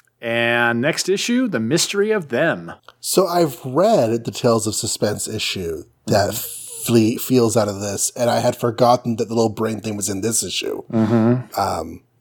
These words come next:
Speaker 1: Cool.
Speaker 2: we're prepping for our next recording. I've already read the, uh, cap
Speaker 1: Yeah.
Speaker 2: story, so it's kinda neat to see this here.
Speaker 1: Yeah.
Speaker 2: Um, but yeah, so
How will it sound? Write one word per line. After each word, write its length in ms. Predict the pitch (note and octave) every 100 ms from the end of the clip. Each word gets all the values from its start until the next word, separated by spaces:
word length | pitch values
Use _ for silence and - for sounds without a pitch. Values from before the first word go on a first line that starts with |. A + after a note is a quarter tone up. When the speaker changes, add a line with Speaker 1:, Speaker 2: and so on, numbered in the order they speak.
| -
Speaker 1:
Cool. 100 | B2
Speaker 2:
we're 80 | B2+
prepping 380 | B2 - G2+
for 220 | - G#2 F#2+
our 100 | G2
next 220 | F#2+ -
recording. 400 | F2+ B2 G#2 F#2
I've 80 | F#2
already 180 | F#2+ F#2
read 240 | G2 F#2+
the, 240 | F#2+ F2 - _ _ _
uh, 160 | G#2+ F#2
cap 100 | B2+
Speaker 1:
Yeah. 200 | A#2+ A#2
Speaker 2:
story, 320 | - A#2 F#2+
so 120 | - A#2+
it's 80 | C3+
kinda 180 | C3 B2
neat 140 | A#2+
to 100 | G#2+
see 220 | - B2+
this 220 | A2 -
here. 400 | - B2 G#2+ F2 -
Speaker 1:
Yeah. 340 | C#3 D3 - -
Speaker 2:
Um, 560 | C3 A#2+ A#2+ A2+ G#2+ - _ _ -
but 200 | B2 D3
yeah, 440 | C#3+ E3 A2 F2+ -
so 760 | - - D#3 D3+ D3 D3+ D#3